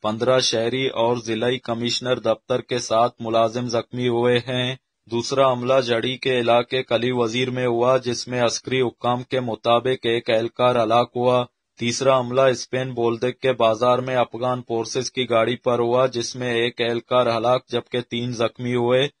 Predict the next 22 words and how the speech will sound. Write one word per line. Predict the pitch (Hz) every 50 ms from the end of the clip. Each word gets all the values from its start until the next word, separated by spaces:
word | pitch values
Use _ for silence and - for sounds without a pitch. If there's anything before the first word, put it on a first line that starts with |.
| _ _ _ -
चौथा | 123 120 120 - - 139 139
धमाका | 127 131 120 123 127 127 131 - - 143 139
जड़ी | 127 123 117 117 127 135 131
जिला | 120 127 123 120 127
ही | 131 131 131 131 135
में | 139 135 131 135 135
पाशमूल | - 135 120 113 113 - - 131 127 131 135 131 123
के | - 135 135 127
इलाके | 123 120 123 123 123 - 127 127
में | 131 131 131 131
हुआ, | 123 120 120 123 131 139 135
जहां | 127 131 120 120 131 127 131
अफगान | 117 - _ 110 123 127 131 135
फोर्सेज | - - 120 120 113 - - 135 127 120
ने | 131 135 131
दावा | 120 120 113 113 113 127 127
किया | 123 _ - 120 131 131 135
बारूद | 131 120 117 117 117 117 127 135 127
से | - - 139 135
भरे | 120 120 113 113 123 131 131
मजदा | 127 120 117 110 110 107 127 131 127
ट्रक | - 120 123 120